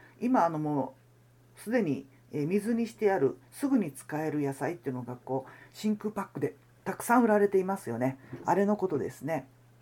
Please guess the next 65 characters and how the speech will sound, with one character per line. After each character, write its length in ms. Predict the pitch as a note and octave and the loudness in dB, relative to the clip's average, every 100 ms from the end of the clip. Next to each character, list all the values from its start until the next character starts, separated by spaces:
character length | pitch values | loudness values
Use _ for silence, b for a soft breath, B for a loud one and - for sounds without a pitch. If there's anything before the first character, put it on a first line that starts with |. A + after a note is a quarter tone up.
| _ _ _ _ _ _ _ _ _ | _ _ _ _ _ _ _ _ _
う 40 | F3+ | -10
ん 160 | F3 | -10
と、 140 | D#3 F3+ | -2 4
レ 140 | A#3 | 4
ス 60 | C4 | 4
ト 120 | B3 | 2
ラ 100 | G3+ | 2
ン 100 | E3 | 0
と 100 | A#2+ | -6
か 260 | - D#3+ B B - | 0 0 B B -2
そ 80 | F3 | 0
う 20 | |
い 40 | |
う 20 | |
外 180 | D#3+ G#3+ | 4 4
食 220 | A#3 C4 | 2 -6
産 240 | - B3+ G#3 | -2 -2 0
業 160 | D3+ | -2
も 160 | D3 F3 | -4 -6
こ 100 | E3+ | -6
の 100 | E3 | -4
水 280 | D#3 E3 F3+ | -6 -6 -8
煮 120 | F3+ | -6
野 120 | F#3 | -6
菜 240 | F#3 D#3 B2 | -4 -4 -2
を、 280 | D3 E3+ B B B - | 0 0 B B B -10
あ 140 | B2+ | -6
の、 320 | C3+ B2 A#2+ C3+ | -4 -4 -6 -6
便 240 | D3 F#3+ | -2 -2
利 100 | D#3+ | 0
だ 100 | C#3 | -2
か 120 | - B2 | -2 -2
ら 100 | D#3 | -2
っ 60 | |
て 120 | C#3+ | -2
使 220 | A2+ - D#3+ | -6 -8 -10
っ 60 | |
て 160 | D#3 D#3 | -6 -8
る 100 | D3+ | -8
と 100 | D3+ | -4
こ 80 | F#3+ | -2
ろ 60 | |
が 120 | G3+ E3 | -2 -4
た 120 | C3+ | -8
く 100 | - | -8
さ 140 | - | -4
ん 200 | E3+ - | -4 -2
あ 60 | E3+ | -2
る 160 | D3+ - | -2 -6
っ 20 | |
て 100 | - | -6
い 40 | F3+ | -4
う 20 | |
ふ 120 | F3+ | -2
う 40 | G#3+ | -4
に 100 | C3+ | -4
聞 200 | - B2+ | -8 -8
い 20 | |
て 160 | - | -4
い 60 | B2 | -4
ま 140 | A2 | -4
す。 200 | C3+ - - _ _ _ B B B B _ | -6 -8 -16 _ _ _ B B B B _
え 180 | E3 D3+ | -10 -10
っ 200 | - _ | -12 _
と、 300 | D#3+ D#3 D3 | 0 0 -2